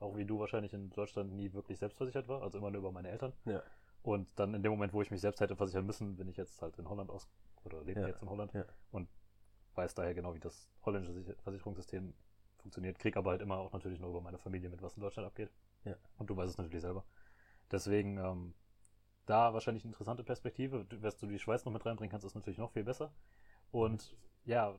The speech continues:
Speaker 1: die, die, das Interessante vielleicht zu wissen ist, dass die Holländer diese Zweiteilung selbst mal abgeschafft haben. Also die hatten das zweitausendsechs, deswegen,
Speaker 2: Ja.
Speaker 1: w-, wann bist du eigentlich nach Holland gekommen?
Speaker 2: Zweitausendzwei.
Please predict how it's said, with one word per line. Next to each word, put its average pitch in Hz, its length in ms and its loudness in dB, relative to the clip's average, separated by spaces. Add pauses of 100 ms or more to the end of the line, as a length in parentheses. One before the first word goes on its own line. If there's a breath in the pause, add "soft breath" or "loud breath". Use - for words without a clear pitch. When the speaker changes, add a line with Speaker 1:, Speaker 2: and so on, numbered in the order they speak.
(140)
Speaker 1:
die, 104 180 -2
die, 101 460 -2
das 104 160 -4
Interessante 120 460 2
vielleicht 123 200 4
zu 107 140 -2
wissen 143 180 -2
ist, 120 100 -4
dass 107 120 -2
die 113 100 0
Holländer 120 340 2
diese 110 200 -4
Zweiteilung 101 580 -2 (100)
selbst 107 300 0
mal 104 100 0
abgeschafft - 380 -2
haben. 175 160 2 (160)
Also 98 160 -6
die 95 100 -2
hatten 104 180 -2
das 98 180 -4
zweitausendsechs, 101 560 -2
deswegen, 107 480 -4 (180)
Speaker 2:
Ja. - 80 -2
Speaker 1:
w-, - 120 -4
wann 117 120 0
bist 143 140 -4
du 143 100 0
eigentlich 143 220 -2
nach 127 100 -6
Holland 151 180 -6
gekommen? 156 220 -2 (400)
Speaker 2:
Zweitausendzwei. 120 720 0